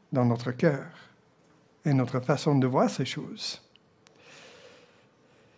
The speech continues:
Il faut peu de choses pour stimuler les mauvais désirs de, de notre cœur. C'est pour ça que je vous pose la question ce matin, euh, cet après-midi. Comment rester pur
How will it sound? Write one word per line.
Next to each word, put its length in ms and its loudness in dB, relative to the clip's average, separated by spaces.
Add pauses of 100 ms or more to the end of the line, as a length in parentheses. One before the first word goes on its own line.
(140)
Il 100 10
faut 160 10
peu 160 10
de 60 2
choses 420 6
pour 180 2
stimuler 640 6
les 120 6
mauvais 300 8
désirs 420 6
de, 160 2 (180)
de 140 4
notre 280 2
cœur. 480 2 (880)
C'est 160 2
pour 120 8
ça 140 8
que 140 8
je 140 8
vous 160 10
pose 180 6
la 100 10
question 640 6
ce 140 2
matin, 460 4 (120)
euh, 140 4
cet 240 0
après-midi. 580 6 (1080)
Comment 600 10
rester 720 6
pur 680 6